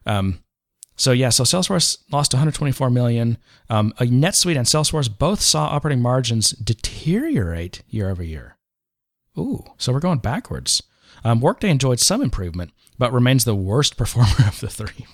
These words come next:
Poor Workday. Um, so, yeah, so here's a, a thing I highlighted. If a web-based approach is better for corporate I T,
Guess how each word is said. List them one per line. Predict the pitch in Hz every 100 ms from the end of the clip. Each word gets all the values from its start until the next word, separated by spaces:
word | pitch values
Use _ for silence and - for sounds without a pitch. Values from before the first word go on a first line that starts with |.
| -
Poor | - 85
Workday. | - - - - _ _ _ _ - - - 240 - - - - -
Um, | 120 120 117 113 98 _ _ _ _ - - -
so, | - 156
yeah, | 156 180 139
so | - 139
here's | 127 156 131
a, | 110 107 107
a | 107
thing | 127 113
I |
highlighted. | 110 113 101 98
If | 131
a | 143
web-based | 123 185 240 214 208 -
approach | - 160 160 -
is | 135 127
better | 120 160 240
for | - 160
corporate | 185 190 156
I | 160
T, | 160 190 104